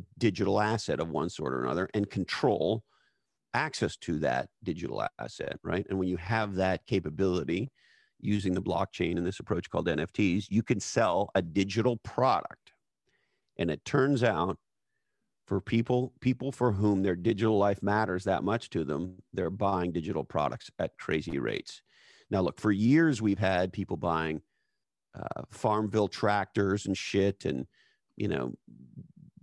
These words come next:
guns, v-, rifles and first shooter games. And, you know, so people have been buying digital products to play games and do other things for quite a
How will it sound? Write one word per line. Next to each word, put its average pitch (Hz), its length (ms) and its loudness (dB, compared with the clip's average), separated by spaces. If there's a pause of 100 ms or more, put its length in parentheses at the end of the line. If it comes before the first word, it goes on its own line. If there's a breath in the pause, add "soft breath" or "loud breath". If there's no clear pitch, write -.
(840)
guns, 110 640 2
v-, 98 320 0
rifles 104 680 2
and 92 260 2
first - 560 -2
shooter 104 520 2
games. 101 640 0
And, 87 140 -2
you 143 80 0
know, 131 60 4
so 131 120 -2
people 226 300 0
have 147 80 2
been 104 80 0
buying 101 300 0
digital 107 440 2
products 92 520 0
to - 80 -6
play 98 200 0
games 92 400 0
and 87 100 -4
do 87 200 2
other 90 180 2
things 95 240 -2
for - 120 -8
quite 87 200 2
a 80 40 2